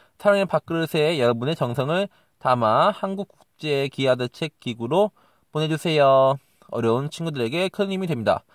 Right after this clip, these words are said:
가은행 구십구 번 창구 칠오삼 일구 구육 영샵 이렇게 써 있습니다. 아, 온몸에다가 콩순이를 아예 달고 살아요.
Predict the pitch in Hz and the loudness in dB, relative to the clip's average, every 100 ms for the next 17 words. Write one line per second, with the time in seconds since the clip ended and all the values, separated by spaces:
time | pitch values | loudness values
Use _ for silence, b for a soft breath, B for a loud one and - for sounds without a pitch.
0 | b b b b - 117 107 107 156 - | b b b b -8 -6 -4 -6 -6 -8
1 | 113 - 113 131 - 131 - 151 165 160 | -12 -10 -12 -10 -12 -12 -10 -10 -10 -8
2 | 113 127 151 165 165 _ _ - 151 139 | -6 -4 -4 -6 -10 _ _ -14 -8 -6
3 | 139 - 151 151 151 147 - _ 117 120 | -6 -4 -4 -4 -8 -10 -14 _ -10 -8
4 | 117 113 - 113 120 120 120 123 - 107 | -8 -10 -10 -8 -6 -6 -8 -12 -12 -10
5 | 98 - _ _ _ _ b b b b | -10 -14 _ _ _ _ b b b b
6 | - 101 98 90 - - - 123 123 98 | -12 -10 -8 -8 -10 -14 -8 -8 -8 -10
7 | - - _ _ _ 151 190 202 139 _ | -14 -16 _ _ _ -4 -2 -2 -8 _
8 | b b b b 123 143 160 143 127 185 | b b b b -6 -2 0 0 2 2
9 | 165 - 190 160 147 113 123 131 120 143 | 0 -4 -6 -6 -4 -4 -4 -4 -4 -2
10 | 113 117 | 0 0